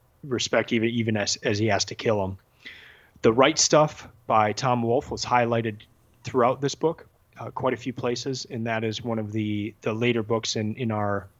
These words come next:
Books of Titans list. So that w-, that was cool to see that, and, and I read that recently, and, and so it, it was, yeah, there's a lot of, uh, a lot of connection points there.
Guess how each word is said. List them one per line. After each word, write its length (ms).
Books 260
of 80
Titans 360
list. 360
So 200
that 60
w-, 160
that 120
was 140
cool 180
to 80
see 180
that, 320
and, 300
and 120
I 60
read 220
that 180
recently, 480
and, 240
and 360
so 220
it, 180
it 80
was, 260
yeah, 140
there's 180
a 40
lot 200
of, 160
uh, 20
a 320
lot 160
of 60
connection 360
points 280
there. 280